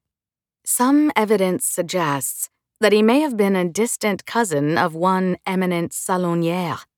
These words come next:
And because Poullain probably hadn't met many women in school, their presence would have offered its own kind of education. He was a man in search of a new worldview,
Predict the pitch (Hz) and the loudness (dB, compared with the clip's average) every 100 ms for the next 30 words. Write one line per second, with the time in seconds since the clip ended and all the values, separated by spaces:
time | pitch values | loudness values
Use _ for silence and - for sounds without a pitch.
0 | _ _ _ _ _ _ _ _ 254 247 | _ _ _ _ _ _ _ _ 4 6
1 | 262 - 302 339 - - 302 208 160 175 | 4 2 2 2 -2 0 2 4 2 -2
2 | - 262 277 247 214 208 202 214 202 185 | 2 4 6 4 4 2 2 2 2 2
3 | 202 - 196 196 185 180 196 185 165 151 | 2 2 0 0 0 0 2 2 0 -2
4 | - 269 269 120 92 - _ _ _ _ | -2 0 2 2 -2 -10 _ _ _ _
5 | 202 190 240 285 - 156 233 - 190 185 | 2 2 4 2 2 0 0 0 2 4
6 | 190 202 208 202 202 190 220 254 175 165 | 4 2 0 0 0 0 2 2 0 0
7 | 143 151 156 147 160 175 165 180 180 - | 2 2 0 -2 -2 0 0 -2 -4 -6
8 | _ _ _ _ _ _ _ _ 214 214 | _ _ _ _ _ _ _ _ 0 4
9 | 202 185 190 202 190 165 165 156 208 190 | 4 4 2 4 4 2 0 0 2 0
10 | - 175 165 165 190 190 180 170 185 185 | 2 -2 0 0 2 0 0 0 2 2
11 | 165 170 185 190 165 | 0 0 0 2 0